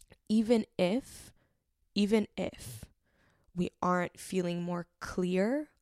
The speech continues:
about a solution, or we don't whole-, wholesale feel better, as in, like, "Okay, that's it, I'm over this thing." These techniques and some of these things,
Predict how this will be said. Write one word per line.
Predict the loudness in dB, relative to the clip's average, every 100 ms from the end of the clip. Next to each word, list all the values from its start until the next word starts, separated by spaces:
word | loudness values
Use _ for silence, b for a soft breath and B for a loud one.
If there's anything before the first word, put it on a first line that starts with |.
| -6
about | -2 0 0 -2 -6
a | -8
solution, | -4 -4 0 0 0 -2 -4 -4 -6 -8 b b b b b
or | -4 0 0
we | -2
don't | 0 0 -2 -8 _ -20
whole-, | -14 -8 -6 -8 -12 -8
wholesale | 2 2 4 2 4 2
feel | -2 -6 -2 -2 -2 -8 -14 b b
better, | -8 -6 -2 -2 -4 -8 _ _ _ _ _ _ _ _ _ _ _ -4
as | -2
in, | -2 -2 -6
like, | -8 -6
"Okay, | -6 -4 -4
that's | -4 -2
it, | -2
I'm | -2 -4 -8 -10 _ _ 0
over | 0 0 -4
this | -4 -6 -4
thing." | -2 -4 -6 -12 _ _ _ _ _ _ _ _ _ _ -6
These | -2 -2 -4
techniques | -2 -2 -2 -4 -2 -4 -4
and | -4 -4 -4
some | -2
of | -2 -4
these | -6 -4
things, | -4 -4 -4 -8 -8